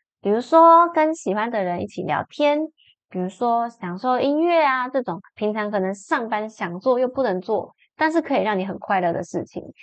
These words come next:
像有的人可能喜欢唱歌，那你就可以在家好好唱歌啊。重点是，这是一种态度，我是时间的主人，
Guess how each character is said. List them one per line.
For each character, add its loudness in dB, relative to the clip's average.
像 -4
有 0
的 2
人 2
可 0
能 0
喜 0
欢 0
唱 -4
歌， 0
那 -4
你 -2
就 2
可 -2
以 -2
在 0
家 -2
好 -2
好 0
唱 -6
歌 -4
啊。 -6
重 2
点 0
是， -2
这 2
是 0
一 2
种 -6
态 0
度， 0
我 -2
是 2
时 0
间 2
的 2
主 -6
人， -2